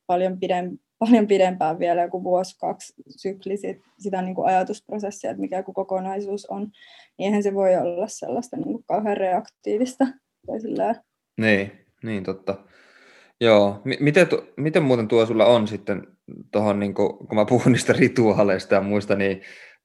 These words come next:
Speaker 2: kun, kun sä nyt sanoit, että sulla kestää kauan maalata, niin kuin, minkälainen tahti sulla yleensä on, että jos, kun sun taulut on isoja, no, o-, okei, mä en ole nähnyt itse asiassa yhtään sun taulua livenä, täytyy myöntää. Mä oon kaikki,
Speaker 1: Joo.
Speaker 2: niinku, nähnyt vaan mun kännykän ruudulta.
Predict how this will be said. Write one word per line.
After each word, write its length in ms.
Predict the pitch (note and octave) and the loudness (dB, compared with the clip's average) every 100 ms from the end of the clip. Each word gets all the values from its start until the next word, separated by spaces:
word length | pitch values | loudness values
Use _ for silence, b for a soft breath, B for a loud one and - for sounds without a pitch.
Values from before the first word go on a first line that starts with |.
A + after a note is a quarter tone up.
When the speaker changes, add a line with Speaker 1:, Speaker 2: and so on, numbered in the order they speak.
| _ | _
Speaker 2:
kun, 380 | A2+ A2 G#2 G#2 - _ - | -2 0 0 -4 -12 _ -6
kun 140 | G#2+ | -2
sä 100 | A2+ | -2
nyt 120 | G#2+ - _ _ | -2 -6 _ _
sanoit, 360 | - B2 A2 G2 | 0 4 4 4
että 140 | G#2 | -4
sulla 120 | - G#2 | -2 2
kestää 480 | B2 A#2 - G#2 | 4 4 4 4
kauan 520 | G2+ A2+ G#2+ G2+ F2 F2+ | 6 8 8 6 2 2
maalata, 440 | G2 F#2 F#2 F2+ | 2 4 2 0
niin 140 | F#2 | -2
kuin, 200 | G2 C#3+ C#3+ | 0 -2 -2
minkälainen 460 | C3 D3 B2+ G#2 G2+ | -4 2 4 4 6
tahti 340 | G#2 G#2 G#2 | 4 4 0
sulla 200 | - F#2 | -4 -2
yleensä 380 | E2 F#2+ F#2 E2+ | 0 0 0 2
on, 160 | F#2 F#2 | 2 0
että 240 | E2+ - | -2 -2
jos, 360 | D#2 F#2+ - - | 0 0 -4 -10
kun 60 | A#2+ | -2
sun 180 | A#2+ A#2+ | 0 6
taulut 260 | C#3 C#3 | 6 6
on 180 | A2+ - _ _ | 0 -6 _ _
isoja, 400 | A2+ G#2+ G2 A#2 | -2 2 4 4
no, 140 | G#2 | 6
o-, 140 | C3 C3 | 4 4
okei, 200 | D#3 E3 | 2 4
mä 100 | D3+ | 2
en 60 | F#3+ | 2
ole 80 | G3 | 4
nähnyt 240 | G3+ E3 | 2 2
itse 180 | C#3+ C3 | 0 0
asiassa 180 | - - | 0 0
yhtään 340 | D3 D3 F#2+ | 0 2 2
sun 140 | F#2+ | 2
taulua 360 | F#2+ G2+ F#2 F#2 | 2 4 4 2
livenä, 400 | A2 G2+ - F2 | 2 0 -2 -2
täytyy 280 | F#2 F#2+ G#2 | -4 -4 -4
myöntää. 360 | G2+ G2+ - | -2 -4 -6
Mä 100 | F#2+ | -6
oon 120 | G#2 A2 | -4 2
kaikki, 260 | B2 - | 2 4
Speaker 1:
Joo. 40 | A2 | 2
Speaker 2:
niinku, 180 | G2 | 4
nähnyt 260 | G#2+ G2+ G2+ | 0 0 0
vaan 120 | G#2 | 0
mun 100 | G#2+ | 2
kännykän 440 | A2+ G#2+ G2 F#2+ - | 2 2 2 -4 -4
ruudulta. 540 | G2 G2 F#2 F#2+ F2+ | -2 0 0 -2 -4